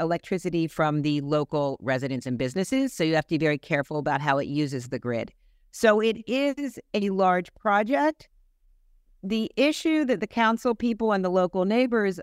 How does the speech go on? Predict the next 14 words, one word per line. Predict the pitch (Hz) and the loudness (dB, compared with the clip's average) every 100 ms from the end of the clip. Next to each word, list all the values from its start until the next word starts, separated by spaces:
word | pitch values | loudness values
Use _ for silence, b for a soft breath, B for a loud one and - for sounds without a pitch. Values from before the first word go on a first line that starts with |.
| - | -2
um, | 180 170 160 - | 0 0 -4 -6
have | 196 175 165 160 - | 0 2 0 -2 -4
is | 190 175 | -2 0
that | 180 175 - _ _ _ _ _ _ | 2 2 -2 _ _ _ _ _ _
the | 185 208 | -2 0
way | 196 208 247 262 | 2 4 4 2
the | 262 214 | 0 0
E | 240 | 0
D | 226 | 0
C | 202 254 240 | -2 0 2
did | 202 | 2
its | 175 - | 0 -4
contract, | - 254 262 262 - 175 156 156 - _ _ _ _ _ _ _ _ _ _ _ _ _ 202 | -4 2 2 2 2 2 2 -2 -8 _ _ _ _ _ _ _ _ _ _ _ _ _ 2
it's, | 196 - - | 2 0 -20